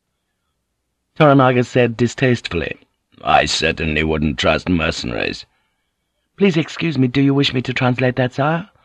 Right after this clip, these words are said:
"What? Oh no, never mind that." Toranaga got up, still pretending peevishness, and looked out of the windows at the rain. The whole city was obscured by the downpour.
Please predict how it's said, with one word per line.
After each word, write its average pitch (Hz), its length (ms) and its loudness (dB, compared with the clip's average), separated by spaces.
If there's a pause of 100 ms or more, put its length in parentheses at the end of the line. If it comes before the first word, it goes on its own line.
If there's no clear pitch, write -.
(260)
"What? 98 300 2 (560)
Oh 95 160 6
no, 69 220 0
never 76 280 0
mind 64 300 -2
that." - 260 -4 (2000)
Toranaga 127 680 4 (180)
got 101 240 0
up, 110 260 -2
still 101 300 -2
pretending 101 420 0
peevishness, 101 720 -4 (100)
and 98 160 0
looked 98 220 -4
out 98 160 0
of 85 60 -6
the 95 100 -2
windows 92 360 0
at - 80 -10
the 110 80 -4
rain. 80 560 -6 (1000)
The 123 80 2
whole 175 200 4
city 139 300 0
was 95 160 -2
obscured 95 520 -2
by 85 120 -2
the 98 80 -4
downpour. 92 800 0